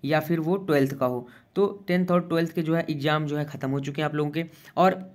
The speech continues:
एग्जाम ख़त्म होने के बाद जैसे ही रिजल्ट इसका आएगा उसी दरमियान आप लोगों का जो है आपका फॉर्म जो है आ जाता है। बात करें आपके जो फॉर्म आने का, जो इस बार एक नोटिफिकेशन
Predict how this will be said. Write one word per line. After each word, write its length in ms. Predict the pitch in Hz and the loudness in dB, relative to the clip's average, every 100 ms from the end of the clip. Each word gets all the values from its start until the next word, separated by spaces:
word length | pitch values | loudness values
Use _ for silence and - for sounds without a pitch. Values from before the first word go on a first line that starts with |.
| - _ _ _ - | -20 _ _ _ -6
एग्जाम 360 | 156 135 160 180 | -4 2 2 4
ख़त्म 240 | 160 175 | 0 2
होने 200 | 156 160 | 0 0
के 80 | 165 | -2
बाद 240 | 151 170 170 - _ 131 | 0 0 -2 -14 _ 0
जैसे 320 | 151 151 147 | 2 2 4
ही 160 | 175 | 4
रिजल्ट 360 | 156 151 165 160 | 4 2 2 2
इसका 260 | 156 170 143 | -2 0 2
आएगा 340 | 143 156 185 - - - | 2 2 0 -4 -18 -4
उसी 220 | 160 165 185 | -2 0 2
दरमियान 380 | 170 156 165 160 | 2 2 2 0
आप 140 | 151 | 0
लोगों 160 | 151 151 | -2 0
का 100 | 147 | 0
जो 120 | 139 | 2
है 200 | 156 220 - - - 147 | 2 0 -4 -16 -10 -6
आपका 240 | 143 165 | -2 -2
फॉर्म 300 | 156 143 143 | 0 -2 0
जो 100 | 139 | 2
है 100 | 170 | 2
आ 100 | 180 | 4
जाता 240 | 139 131 127 | 2 0 -2
है। 160 | 123 - - 147 | -4 -8 -14 -2
बात 260 | 151 185 - | 2 2 2
करें 160 | 196 | 0
आपके 340 | - 170 - 185 | 0 -2 0 2
जो 120 | 180 | 2
फॉर्म 300 | 185 147 156 | 0 -2 0
आने 200 | 151 156 | 0 -2
का, 140 | 156 160 | 0 0
जो 120 | 151 | 0
इस 160 | 151 135 | -4 0
बार 280 | 147 151 147 | 2 2 -2
एक 180 | 151 147 | -6 -4
नोटिफिकेशन 760 | 147 135 143 135 139 143 151 | -4 -4 -6 -4 -4 -4 -8